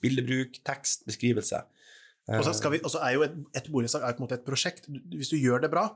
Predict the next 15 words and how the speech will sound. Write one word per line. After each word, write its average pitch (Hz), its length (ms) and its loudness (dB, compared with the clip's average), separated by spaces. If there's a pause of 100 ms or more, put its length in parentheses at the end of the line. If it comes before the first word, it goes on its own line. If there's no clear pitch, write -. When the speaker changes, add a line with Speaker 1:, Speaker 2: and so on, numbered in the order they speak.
(180)
Speaker 1:
Mm. 113 180 2
Speaker 2:
så 143 100 0
kommer 151 160 -2
kunden 120 280 0
bli 127 80 0
fornøyd, 190 340 2
og 147 140 -6
kunden 120 180 -2
kommer 123 140 -6
til 135 60 0
å 120 40 0
anbefale, 131 480 -8
anbefale 127 320 -2
deg 147 140 2
videre, 233 240 0